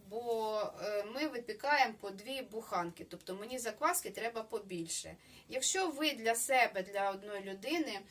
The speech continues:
ви можете взяти малесеньку банку півлітрову і не на дві ложки, як я роблю, а на одну ложку зробіть.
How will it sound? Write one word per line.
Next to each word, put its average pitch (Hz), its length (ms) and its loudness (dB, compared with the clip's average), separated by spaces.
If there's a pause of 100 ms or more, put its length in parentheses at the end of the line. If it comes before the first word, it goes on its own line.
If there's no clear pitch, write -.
(280)
ви 285 220 2
можете 240 480 0
взяти 220 500 2
малесеньку 202 720 0
банку 330 440 2
півлітрову 311 1000 -2 (260)
і 233 380 -2
не 233 200 0
на 233 160 0
дві 302 300 0
ложки, 208 480 0
як 190 260 -6
я 175 220 0
роблю, 175 440 -6
а 359 180 4
на 269 240 2
одну 220 320 -4
ложку 175 720 -8 (380)
зробіть. 175 640 -8